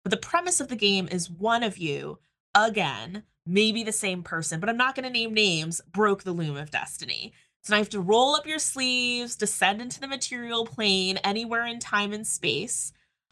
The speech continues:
um, and, uh, a mess in people's lives, uh, uh, the old-fashioned way, with just your normal all-powerful magic,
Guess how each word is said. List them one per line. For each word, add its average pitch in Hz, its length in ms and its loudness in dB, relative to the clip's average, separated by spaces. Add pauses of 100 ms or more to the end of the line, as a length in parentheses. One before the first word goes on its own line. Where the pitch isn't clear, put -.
um, 160 720 4
and, 165 840 -2 (120)
uh, 151 640 0 (520)
a 185 100 2
mess 196 460 2
in 190 120 -4
people's 175 460 -4
lives, 139 840 0
uh, 135 320 -6 (580)
uh, 156 220 0
the 185 180 -4
old-fashioned 214 720 2
way, 135 220 2
with 196 140 -2
just 262 220 -4
your 320 320 -6
normal 277 640 4
all-powerful 147 680 -2
magic, - 580 -2